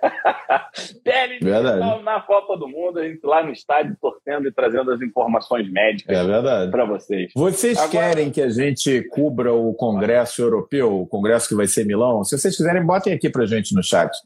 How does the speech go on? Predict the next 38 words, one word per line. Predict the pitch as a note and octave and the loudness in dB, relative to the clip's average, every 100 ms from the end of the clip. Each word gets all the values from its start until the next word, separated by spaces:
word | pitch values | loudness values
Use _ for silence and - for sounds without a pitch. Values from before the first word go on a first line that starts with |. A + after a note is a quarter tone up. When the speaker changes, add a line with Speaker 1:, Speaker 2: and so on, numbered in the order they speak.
| _ _ - | _ _ -6
Speaker 2:
se | A#2+ | -2
vocês | A2+ A#2 | 0 2
acham | B2 B2 C3 | 0 0 -2
uma | |
boa | A2 C3 | 0 2
ideia. | A#2+ F#2+ F#2 | 2 2 0
O | |
Congresso | A2 A2+ A#2 | 0 0 2
vai | B2 | 0
ser | - | 0
em | B2 | 0
setembro, | C3 A2+ - B2+ E3+ E2+ | 0 0 0 2 2 2
né? | - A2+ - - - - _ | 2 0 -4 -8 -8 -10 _
Bota | - E3 G3+ | -2 0 0
aqui | G3+ | 0
embaixo | F3+ C#3+ - | 0 0 0
pra | B2 | 0
gente | B2+ B2 | 0 -2
saber | - A2+ C3 | -2 0 0
se | B2+ | 0
vocês | A#2+ C3+ A#2+ | -2 -2 -2
estão | B2 | -2
com | A#2+ | 0
vontade. | A#2+ A#2+ G2 G#2+ G2+ F2 _ _ - | 0 0 2 2 2 -2 _ _ -6
Luciane, | C3 F3+ E3 B2+ | 0 2 2 2
olha | A#2+ C#3+ | 0 0
só, | C#3+ C3 A2 - _ _ - | 0 0 0 -4 _ _ -6
dup | C3 D3+ | -4 0
é | D#3+ | 0
liberada | D3 C#3 C#3 C#3+ | 2 2 2 0
a | |
partir | C#3+ C#3 D3 | -2 -4 -2
de | D3 | 0
seis | C#3 - C#3+ A#2+ F#2 | 0 0 2 2 2
anos, | G2 E2+ E2 - | 0 0 -2 -4
meia | G#2 C3 | -2 0
dúzia, | G#2 G#2 E2 E2+ D#2+ | 2 0 2 -2 0
tá? | G2 A2 | 0 0